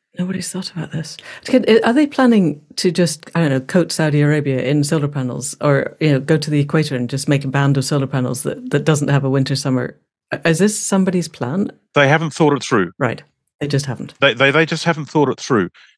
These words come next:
Speaker 2: Uh, what, what they do is they talk in vague platitudes.
Speaker 1: Hmm.
Speaker 2: The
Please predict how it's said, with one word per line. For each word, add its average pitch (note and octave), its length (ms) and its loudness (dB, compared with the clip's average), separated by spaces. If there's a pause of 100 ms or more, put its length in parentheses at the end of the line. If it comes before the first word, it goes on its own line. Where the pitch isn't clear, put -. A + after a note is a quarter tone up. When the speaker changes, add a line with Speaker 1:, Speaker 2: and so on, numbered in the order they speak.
(160)
Speaker 2:
Uh, B2+ 260 4
what, B2+ 320 -4
what C#3+ 100 -4
they D3+ 100 0
do C3 180 0
is A#2+ 100 2
they A#2 120 -2
talk C3+ 300 -2
in A#2+ 120 -4
vague A#2 280 0
platitudes. - 880 -8
Speaker 1:
Hmm. D3 160 4 (720)
Speaker 2:
The A2 280 0